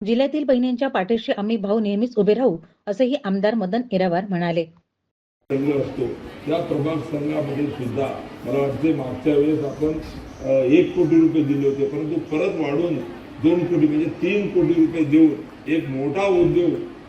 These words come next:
Speaker 2: त्या प्रभाग संघाला असला पाहिजे, ही सुद्धा भूमिका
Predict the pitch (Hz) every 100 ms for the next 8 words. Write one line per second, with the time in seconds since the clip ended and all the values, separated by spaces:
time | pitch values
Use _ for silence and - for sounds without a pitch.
0 | - 156 165 160 135 151 151 143 139 139
1 | 143 135 127 139 139 131 135 151 147 139
2 | 127 131 131 139 104 131 143 -